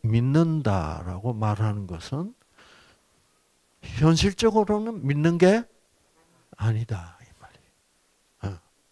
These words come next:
그래서 적어도 우리가 이걸 믿게 되면,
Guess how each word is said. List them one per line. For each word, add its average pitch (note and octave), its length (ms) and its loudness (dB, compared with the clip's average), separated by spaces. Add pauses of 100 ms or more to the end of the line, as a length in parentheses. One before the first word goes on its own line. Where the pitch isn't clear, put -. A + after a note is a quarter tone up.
(1000)
그래서 F#3 260 2
적어도 D#3+ 480 6
우리가 E3+ 400 4
이걸 C#3+ 260 2
믿게 A2 480 -2
되면, E2 500 -4